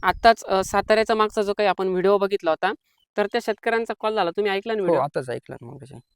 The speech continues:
Speaker 1: दोन लाख पंच्याण्णव हजार रुपये पंचवीस गुंठ्यामध्ये शिल्लक राहिले आणि सर्वात महत्त्वाचं पंचवीस गुंठ्यामध्ये एक, अ, नऊशे जाळी उत्पन्न निघालं. कराड साताराचा जर तुम्ही व्हिडिओ बघितला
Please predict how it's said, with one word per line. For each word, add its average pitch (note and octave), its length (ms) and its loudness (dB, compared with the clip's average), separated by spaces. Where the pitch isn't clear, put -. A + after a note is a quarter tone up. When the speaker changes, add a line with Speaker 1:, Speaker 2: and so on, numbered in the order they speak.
Speaker 1:
दोन A#3 220 4
लाख B3 140 4
पंच्याण्णव A#3 360 2
हजार G3 160 -2
रुपये F#3+ 180 -2
पंचवीस A3 340 0
गुंठ्यामध्ये G#3+ 520 0
शिल्लक A#3 400 0
राहिले A3+ 400 2
आणि G#3 180 -4
सर्वात A3+ 360 0
महत्त्वाचं G#3+ 520 -2
पंचवीस A3+ 300 0
गुंठ्यामध्ये A3+ 640 0
एक, A3 260 -4
अ, G3 360 2
नऊशे A#3+ 320 2
जाळी G#3+ 160 2
उत्पन्न G3+ 360 -2
निघालं. F#3 340 -4
कराड G#3+ 180 2
साताराचा F#3 420 -2
जर G3+ 80 -2
तुम्ही A3 240 0
व्हिडिओ F#3+ 220 2
बघितला G3 360 0